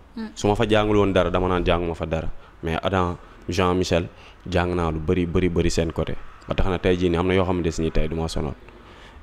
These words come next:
Speaker 2: Impact joué naa fa, mais riiru tribunal laa njëkkee quoi.
Speaker 1: Mhm.
Speaker 2: Riiru tribunal, foofu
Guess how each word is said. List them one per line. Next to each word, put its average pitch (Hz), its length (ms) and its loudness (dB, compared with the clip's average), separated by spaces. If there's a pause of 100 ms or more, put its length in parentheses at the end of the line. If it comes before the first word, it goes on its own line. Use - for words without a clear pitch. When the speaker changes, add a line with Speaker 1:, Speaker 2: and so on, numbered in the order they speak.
Speaker 2:
Impact 101 440 -2
joué 92 260 2
naa 90 180 2
fa, 107 180 0 (600)
mais 87 140 2
riiru 104 240 2
tribunal 98 500 2
laa 82 160 2
njëkkee 90 320 0
quoi. 82 260 -4 (320)
Speaker 1:
Mhm. - 80 -10 (240)
Speaker 2:
Riiru 87 180 0
tribunal, 85 400 0 (180)
foofu 95 280 0